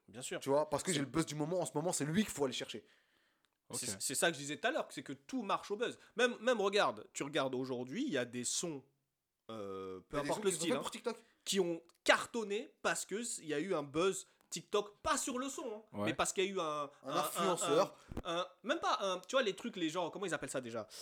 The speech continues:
Speaker 1: Euh, c'est pas les trends, c'est
Speaker 3: Les,
Speaker 1: les, euh,
Speaker 3: les chorégraphies ?
Speaker 1: ou non, c'est genre, euh, quand, ah, tu sais, comme quand il y avait le mannequin challenge là.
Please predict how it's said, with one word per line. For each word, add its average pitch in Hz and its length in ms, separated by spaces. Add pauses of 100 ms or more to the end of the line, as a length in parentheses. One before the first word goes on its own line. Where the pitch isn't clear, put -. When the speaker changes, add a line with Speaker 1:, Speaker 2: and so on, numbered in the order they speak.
(180)
Speaker 1:
Euh, 127 640 (160)
c'est - 160
pas 175 100
les 139 100
trends, 123 260
c'est 120 160
Speaker 3:
Les, 117 140
Speaker 1:
les, 117 40
euh, 113 220
Speaker 3:
les 117 80
chorégraphies ? 117 540 (520)
Speaker 1:
ou 202 340
non, 254 300
c'est 190 220
genre, 202 280
euh, 170 160
quand, - 340
ah, 147 200 (540)
tu - 80
sais, 220 40
comme 208 200
quand 208 80
il 190 60
y 185 40
avait 170 160
le 165 140
mannequin 170 420
challenge 170 400
là. 107 140